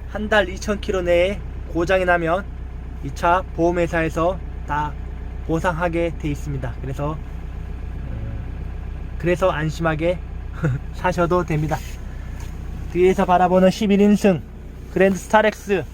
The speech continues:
이 차 가지시고, 어, 많은 분 모시고 일도 가시고 여행도 사-, 다녀오시고, 어, 가족 간에 친목을, 그리고 가족 간이나 우리 이웃들과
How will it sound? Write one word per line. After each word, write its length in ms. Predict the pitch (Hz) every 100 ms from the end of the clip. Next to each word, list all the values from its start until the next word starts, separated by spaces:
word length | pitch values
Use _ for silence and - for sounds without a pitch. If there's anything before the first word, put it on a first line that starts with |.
| - - - - - - - - - 143
이 60 |
차 140 | - 185
가지시고, 720 | 175 175 160 160 175 196 190 - - - - -
어, 180 | 139 139
많은 400 | 143 170 226 240
분 320 | 214 190 165
모시고 600 | 160 190 - 175 175 151 127 - - - - -
일도 300 | 175 202 190
가시고 580 | 165 165 190 170 170 120 - - - - - -
여행도 440 | 151 180 196 180
사-, 200 | 160 147 175
다녀오시고, 800 | - 165 160 156 185 165 151 117 - - - - - - - - -
어, 160 | 131 -
가족 260 | 151 165
간에 360 | 175 165 175 175 - - - - -
친목을, 640 | - 226 220 208 196 214 - - - - - - -
그리고 160 | 135 131
가족 300 | 151 151 -
간이나 460 | 160 156 165 190 - - - - - -
우리 120 | 131
이웃들과 840 | 135 156 202 175 - 170 156 139